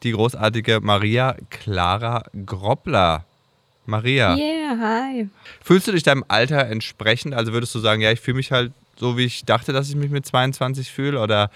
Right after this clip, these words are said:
Speaker 1: oder denkst du so, oh fuck, ich dachte, erwachsen sein ist, man hat alles <laughs> unter Kontrolle? Äh, weil das dachte ich immer.
Speaker 2: Mhm. Ja, ich hab auf jeden Fall, ich würd jetzt nicht sagen, dass ich mich jetzt von einundzwanzig auf zweiundzwanzig krass verändert habe.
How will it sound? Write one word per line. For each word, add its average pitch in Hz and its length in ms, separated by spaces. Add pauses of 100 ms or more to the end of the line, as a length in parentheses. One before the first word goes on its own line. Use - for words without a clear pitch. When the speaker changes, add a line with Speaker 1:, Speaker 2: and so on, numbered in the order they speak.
(340)
Speaker 1:
oder 98 180
denkst 110 220
du 120 60
so, 110 420 (320)
oh 85 160
fuck, 107 340
ich 104 140
dachte, 104 200
erwachsen 98 380
sein 107 240
ist, 107 160
man 107 140
hat 104 100
alles 104 300
<laughs> - 0
unter 117 180
Kontrolle? 110 640 (580)
Äh, 104 300
weil 113 140
das 120 160
dachte 135 260
ich 143 240
immer. 92 340 (640)
Speaker 2:
Mhm. 202 400 (500)
Ja, 185 100
ich 202 120
hab 233 240
auf 214 160
jeden 247 100
Fall, 233 140
ich - 160 (200)
würd 190 280
jetzt 208 160
nicht 208 100
sagen, 190 160
dass 190 160
ich 214 60
mich 202 100
jetzt 190 160
von 180 220
einundzwanzig 196 1120
auf 190 180
zweiundzwanzig 202 840
krass - 320
verändert 226 480
habe. 240 400